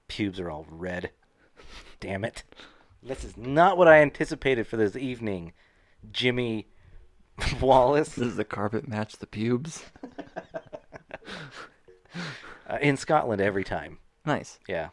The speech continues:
Speaker 1: they always do. So, uh, he was born in what's probably now Elderslie, Scotland, which is, like, in the south of Scotland.
Speaker 2: Mm-hmm.
Speaker 1: Um,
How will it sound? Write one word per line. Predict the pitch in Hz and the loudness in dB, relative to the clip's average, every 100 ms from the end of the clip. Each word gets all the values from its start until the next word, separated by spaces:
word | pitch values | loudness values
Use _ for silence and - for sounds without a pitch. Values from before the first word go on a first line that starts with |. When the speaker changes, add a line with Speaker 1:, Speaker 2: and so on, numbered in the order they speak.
| - | -8
Speaker 1:
they | 95 | -6
always | 92 95 | -6 -8
do. | 110 95 - - - - | -8 -8 -10 -20 -20 -14
So, | - 190 180 175 170 | 2 6 8 8 8
uh, | 170 170 165 165 _ _ _ _ - | 8 8 6 4 _ _ _ _ -8
he | 175 | -6
was | 170 | 0
born | 196 214 | 4 4
in | 190 156 | 4 4
what's | 139 - | 4 2
probably | - - 123 143 151 131 123 110 104 | -12 2 8 10 10 10 8 6 2
now | 104 101 98 95 | 4 4 4 2
Elderslie, | 104 107 110 107 98 95 95 82 82 _ _ _ | 2 2 4 4 2 -2 -2 -4 -10 _ _ _
Scotland, | - - 90 87 85 85 | -12 -2 0 0 -8 -10
which | 85 90 | -12 -12
is, | 85 | -8
like, | 87 | -8
in | 87 | -8
the | 85 | -10
south | 78 - 87 82 | -8 -6 -4 -6
of | - | -12
Scotland. | - 80 - 80 90 - _ _ _ _ _ _ | -12 -10 -10 -12 -14 -18 _ _ _ _ _ _
Speaker 2:
Mm-hmm. | 123 - - 107 - _ _ 98 | -16 -14 -14 -14 -18 _ _ -4
Speaker 1:
Um, | 101 110 110 110 | -2 0 -2 -4